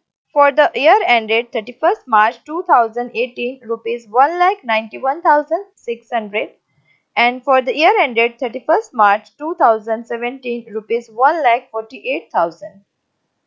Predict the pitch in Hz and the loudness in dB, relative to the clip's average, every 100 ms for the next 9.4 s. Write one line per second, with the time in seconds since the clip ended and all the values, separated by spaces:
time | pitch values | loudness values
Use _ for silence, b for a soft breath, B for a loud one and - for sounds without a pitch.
0 | _ _ _ _ _ _ _ _ _ _ | _ _ _ _ _ _ _ _ _ _
1 | _ _ _ _ _ _ _ _ _ _ | _ _ _ _ _ _ _ _ _ _
2 | _ _ _ _ _ - 294 - 359 - | _ _ _ _ _ -12 -8 -2 -2 0
3 | 480 453 370 381 285 302 302 320 330 320 | -2 0 -2 -2 -2 -2 0 0 2 0
4 | 339 330 415 - 427 427 - 311 302 320 | 0 0 0 -4 -4 -4 -6 -8 -6 -8
5 | 403 349 294 269 262 269 247 240 247 277 | -8 -10 -6 -2 -2 0 -2 0 0 -2
6 | 285 480 _ _ _ _ _ _ _ - | -4 -8 _ _ _ _ _ _ _ -14
7 | 277 349 403 415 302 294 - 403 - 294 | -6 -4 -4 -6 -6 -8 -6 -6 0 0
8 | 311 262 294 - 269 294 294 339 302 - | 0 -2 -6 -6 -6 -4 0 0 0 -4
9 | 226 320 466 - | 0 4 4 0